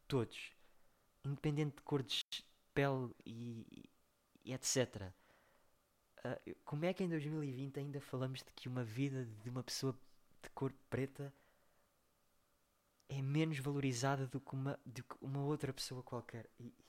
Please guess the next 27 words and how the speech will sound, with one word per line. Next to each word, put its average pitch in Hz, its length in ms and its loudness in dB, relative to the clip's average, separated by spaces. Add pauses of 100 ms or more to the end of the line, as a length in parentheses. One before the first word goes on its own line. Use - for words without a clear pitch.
e 135 140 -4
é 156 40 0
por 160 180 0
isso 180 140 2
que - 80 -10
vocês 156 320 0
não 156 160 4
podem 143 380 4
cair 135 240 4
no 131 180 4
erro 135 260 4 (2000)
de - 60 -2
estarem 160 360 6
a - 20 6
publicar 151 400 2
nas 139 200 2
redes - 240 -4
sociais 139 480 2
e 139 80 4
afins 139 420 -2
que - 140 -12 (320)
all 143 280 4
lives 139 220 2
matter, 135 300 4
porque - 260 -2
não 147 160 8
é, 147 260 6